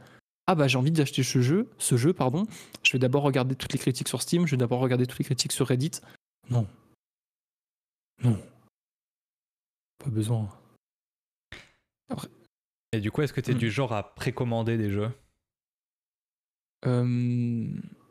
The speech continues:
Speaker 1: je pense que j'ai dû le faire sûrement, alors, une fois,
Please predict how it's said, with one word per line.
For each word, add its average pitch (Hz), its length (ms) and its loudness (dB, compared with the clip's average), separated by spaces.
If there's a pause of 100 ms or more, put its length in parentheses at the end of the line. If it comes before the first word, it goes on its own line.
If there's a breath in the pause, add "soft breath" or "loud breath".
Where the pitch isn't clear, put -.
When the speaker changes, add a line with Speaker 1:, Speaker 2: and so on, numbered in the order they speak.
(1120)
Speaker 1:
je 135 180 2
pense - 600 -2 (1200)
que 139 420 2
j'ai 139 220 4
dû 123 160 0
le 131 100 2
faire 156 460 0 (2500)
sûrement, 165 480 2 (320)
alors, - 340 0
une 151 160 4
fois, 151 320 0